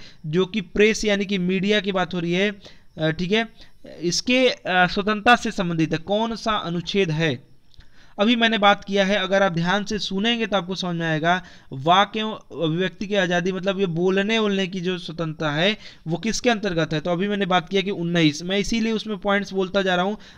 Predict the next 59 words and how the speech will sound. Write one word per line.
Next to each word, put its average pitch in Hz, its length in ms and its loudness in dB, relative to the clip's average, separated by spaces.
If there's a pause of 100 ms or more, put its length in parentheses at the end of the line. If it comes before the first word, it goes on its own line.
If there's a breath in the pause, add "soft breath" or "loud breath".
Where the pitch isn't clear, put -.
बार 175 300 6
बार 202 120 6
अगर 202 180 4
आप 196 80 4
वीडियो 180 280 2
देखेंगे 185 520 0
तो 214 120 -6
उसमें 202 360 -6
एक 185 180 -4
एक 196 140 -4
पॉइंट, 196 280 0
एक 196 100 -4
एक 196 160 -6
पॉइंट 196 200 -2
करते, 196 220 -2
करते, 196 260 -4
करते, 190 220 -4
करते 190 200 -8
जब 185 140 -4
वो 190 80 -2
क्वेश्चन 180 380 -4
आएगा 190 300 4 (240 loud breath)
तो 196 60 2
आपको 190 140 -4
समझ 202 160 -4
में 202 100 -2
आएगा 208 160 -2
हाँ 170 260 0
वो 175 140 -2
सुना 175 280 -6
तो 175 140 -6
था। 151 260 -2 (280 loud breath)
तो 180 60 -2
ऐसे 202 200 0
आप 202 140 2
याद 175 200 6
करेंगे, 147 260 -2
ठीक 165 140 -2
है। 208 60 2
अनुच्छेद 180 460 -2
उन्नीस 196 460 -2
के 220 200 -2 (160)
एक 233 240 2
के 220 180 -6
तहत 196 340 -2
जो 180 140 -4
है 190 200 2 (360 loud breath)
प्रेस 233 320 4
यानी 208 240 0
ये 214 180 4
बात 190 260 2
कर 196 140 0
रहे 185 100 -2
हैं 196 120 0
बोलने 190 280 0
वाला, 196 220 4
तो 202 120 -2
बोलने 185 260 0
वाला 202 180 4